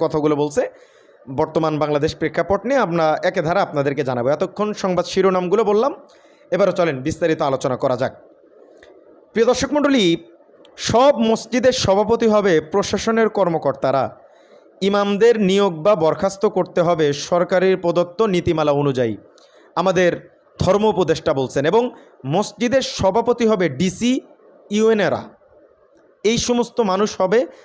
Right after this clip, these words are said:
মসজিদ কমিটির সভাপতি। এবং বরখাস্ত করতে হলে কোনো ইমামকে, তাহলে অবশ্যই এটা সরকারি কর্মকর্তাদের পারমিশনই হতে হবে। এই সিদ্ধান্তটা আপনার কাছে কেমন লাগছে,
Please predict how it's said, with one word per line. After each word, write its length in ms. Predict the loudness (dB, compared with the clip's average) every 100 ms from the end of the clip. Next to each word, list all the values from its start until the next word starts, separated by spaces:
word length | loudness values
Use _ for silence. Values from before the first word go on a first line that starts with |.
| -8
মসজিদ 340 | -6 -4 -4 -4
কমিটির 400 | -2 -4 -4 -6 -2
সভাপতি। 460 | -2 -2 -2 -2 -2 -6 -20 -2
এবং 260 | 2 4 2 0 -10 -20 _ -2
বরখাস্ত 480 | 0 0 -2 -2 -2
করতে 320 | -2 0 2
হলে 200 | 2 2
কোনো 240 | 2 0 0 0
ইমামকে, 540 | 0 2 -2 0 2 2 -2 -16 _ _
তাহলে 240 | 0 2 2 2
অবশ্যই 480 | 2 2 0 0 2
এটা 160 | 2 -2
সরকারি 380 | -2 -2 0
কর্মকর্তাদের 680 | 0 -2 -2 -4 -2 -2 0
পারমিশনই 520 | 0 0 0 -2 -2 -2
হতে 160 | 0 0
হবে। 200 | -2 -4 -8 -20 -10 -2
এই 140 | 0
সিদ্ধান্তটা 760 | 0 -2 0 -2 2 0 2 0 0
আপনার 340 | -2 -2 -4
কাছে 200 | -4 -6 -2
কেমন 240 | 0 2 2
লাগছে, 280 | 0 -2